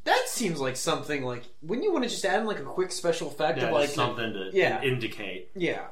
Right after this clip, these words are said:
Speaker 2: Right, right, right.
Speaker 1: And th-, that was something I, I noticed with a lot of the details, and, and that's one thing I wanna talk about, where I think this movie should have been rated R.
Speaker 2: Yes. Agreed.
Speaker 1: Because there's a lot of times where people get shot. Sometimes there's, they're,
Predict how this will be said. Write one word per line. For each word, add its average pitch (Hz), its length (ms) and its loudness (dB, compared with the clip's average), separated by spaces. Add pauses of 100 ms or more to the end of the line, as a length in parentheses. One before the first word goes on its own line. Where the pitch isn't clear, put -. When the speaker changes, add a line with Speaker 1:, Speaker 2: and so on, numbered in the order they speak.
(460)
Speaker 2:
Right, - 280 -4
right, 151 80 -6
right. - 100 -4
Speaker 1:
And 202 80 4
th-, 202 140 0
that 208 160 8
was 220 160 2
something 208 340 0
I, 143 240 -2
I 139 120 -2
noticed 139 460 -4
with 127 120 -4
a 117 60 -2
lot 117 300 -2
of 110 80 -10
the 117 60 -12
details, 120 320 -4 (240)
and, 127 220 -8 (100)
and 139 300 -6
that's 147 240 0
one 151 180 -4
thing 123 340 -4
I 117 40 -6
wanna 127 180 -4
talk 135 260 -4
about, 110 400 -6
where 120 400 -2
I 113 100 -4
think 131 280 -8
this 143 180 -8
movie 139 220 -4
should 139 200 -4
have 117 40 -8
been 127 140 -6
rated 123 340 -4
R. 98 320 -4
Speaker 2:
Yes. - 260 -10 (540)
Agreed. 78 240 -10 (800)
Speaker 1:
Because 180 300 2
there's 160 160 2
a 143 40 2
lot 135 200 4
of 170 60 2
times 170 220 0
where 160 100 -2
people 160 260 -4
get 147 180 0
shot. - 240 -2
Sometimes 233 680 2
there's, 208 320 6
they're, 151 340 2